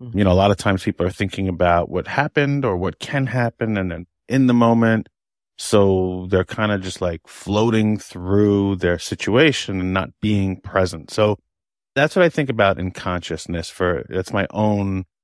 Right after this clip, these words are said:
Speaker 2: way of recognizing, am I conscious in this situation? Am I present? Am I there?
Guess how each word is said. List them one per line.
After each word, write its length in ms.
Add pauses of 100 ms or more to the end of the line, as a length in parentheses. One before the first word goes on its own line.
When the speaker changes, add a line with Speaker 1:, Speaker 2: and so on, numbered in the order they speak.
(600)
Speaker 2:
way 400
of 380
recognizing, 1040
am 100
I 80
conscious 460
in 60
this 100
situation? 460
Am 60
I 80
present? 680
Am 160
I 640
there? 500